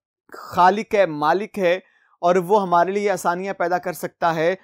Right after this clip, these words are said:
और ये जो हमारे लिए गम आए हैं, ये उसी की तरफ से हैं।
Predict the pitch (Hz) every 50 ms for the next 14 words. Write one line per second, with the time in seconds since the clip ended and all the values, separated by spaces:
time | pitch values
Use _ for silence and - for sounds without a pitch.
0 | _ _ - - 170 175 185 180 196 196 185 175 196 185 180 175 151 151 156 160
1 | 175 196 196 190 185 160 143 139 165 180 185 180 170 175 180 180 180 175 180 180
2 | 180 185 160 - 208 170 - - - 156 156 165 156 - - 160 156 151 151 165
3 | 185